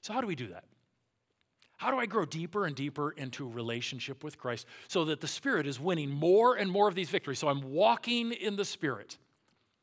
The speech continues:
I think the answer to that isn't gonna be a shock to you. It is about how we're using our time. How do we build relationships? We build relationships through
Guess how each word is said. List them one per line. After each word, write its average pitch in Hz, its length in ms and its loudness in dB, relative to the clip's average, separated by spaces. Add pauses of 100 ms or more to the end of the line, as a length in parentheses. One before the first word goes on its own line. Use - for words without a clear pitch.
(840)
I 147 60 -8
think 185 220 -2
the 185 200 -10
answer 226 420 -4
to 117 160 -6
that 104 420 -6
isn't 185 240 -6
gonna 180 140 -4
be 151 120 -4
a 139 60 0
shock 202 360 -6
to 113 100 -10
you. 113 280 -8 (300)
It 196 120 -8
is 262 120 -4
about 208 460 -2 (640)
how 156 160 -8
we're 208 160 -8
using 208 500 -8
our 190 160 -10
time. 190 460 -8 (1040)
How 254 160 -4
do 294 100 -2
we 262 140 -2
build 202 340 0
relationships? 185 800 -2
We 208 140 -2
build 254 240 2
relationships 226 880 0 (240)
through 233 480 0